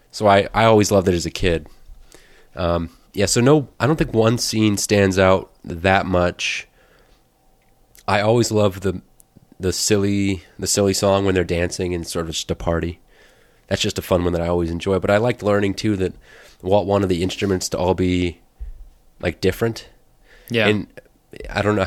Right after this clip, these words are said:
Speaker 1: I don't know how that manifested itself in the film, but one way that it did was the, the pipe organ. Like he said, "It can't just be a pipe organ."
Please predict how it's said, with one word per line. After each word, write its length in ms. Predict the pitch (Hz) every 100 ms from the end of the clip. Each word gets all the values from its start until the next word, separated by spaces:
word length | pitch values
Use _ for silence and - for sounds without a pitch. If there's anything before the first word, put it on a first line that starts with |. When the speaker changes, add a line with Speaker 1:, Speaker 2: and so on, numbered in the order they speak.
| 87
Speaker 1:
I 80 | 101
don't 100 | 107
know 60 | 98
how 80 |
that 120 | 92 90
manifested 440 | 90 87 87 -
itself 300 | 82 - 82
in 60 | 85
the 60 | 80
film, 300 | - 92 85
but 160 | 78
one 220 | 87 101
way 140 | 98 92
that 120 | 90
it 100 | 87
did 160 | 85 87
was 180 | 85 80
the, 260 | 85 85 -
the 60 | -
pipe 300 | - 107 -
organ. 380 | 90 85 80 - -
Like 100 | 104
he 60 | 98
said, 300 | - 95 - - -
"It 140 | 101
can't 240 | - 131 110
just 220 | 110 -
be 160 | 107
a 40 | 92
pipe 320 | - 95 90
organ." 380 | 85 78 71